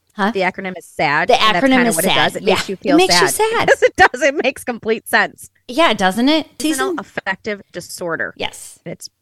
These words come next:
Speaker 2: literally a thing, which I don't know if I realized there was ever a name. I know we've always called it the winter blues or something like that, but yeah, there's an actual official thing. Another thing it says,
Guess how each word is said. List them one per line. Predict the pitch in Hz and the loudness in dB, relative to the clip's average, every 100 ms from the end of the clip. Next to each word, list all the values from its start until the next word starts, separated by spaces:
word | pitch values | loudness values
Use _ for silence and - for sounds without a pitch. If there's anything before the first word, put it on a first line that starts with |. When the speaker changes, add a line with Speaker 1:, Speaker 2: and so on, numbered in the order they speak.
| - | -16
Speaker 2:
literally | 190 190 170 165 165 | -10 -8 -8 -6 -6
a | 143 | -4
thing, | 156 151 170 | -8 -8 -8
which | 170 - - _ _ _ - | -8 -10 -16 _ _ _ -12
I | |
don't | 254 339 | -8 -6
know | |
if | 311 | -2
I | 240 | 0
realized | 226 233 226 | 2 2 2
there | 220 | 0
was | 190 | 0
ever | 185 170 | 2 0
a | 160 | -2
name. | 160 139 | -4 -6
I | |
know | 185 226 | -4 -2
we've | 220 190 | 0 2
always | 185 175 170 | 2 0 -4
called | - 180 180 | -2 0 0
it | 165 160 - _ _ - | -2 -4 -4 _ _ -4
the | |
winter | 190 196 214 | -2 0 -2
blues | 180 175 175 170 170 165 165 165 | -4 -4 -6 -6 -8 -8 -8 -6
or | 156 | -6
something | 156 180 185 165 | -4 -6 -6 -8
like | 151 - | -8 -2
that, | 180 160 | 0 0
but | - 127 | -2 -2
yeah, | 190 175 | 0 0
there's | 165 165 | -4 -6
an | 175 | -6
actual | 151 170 - 170 | -6 -6 -8 -10
official | - 185 - 160 | -10 -10 -12 -6
thing. | 185 151 - - - - | -4 -4 -8 -20 -20 -8
Another | 208 285 339 | -2 0 0
thing | - 208 | -2 -4
it | 175 | -2
says, | 185 175 | -2 -2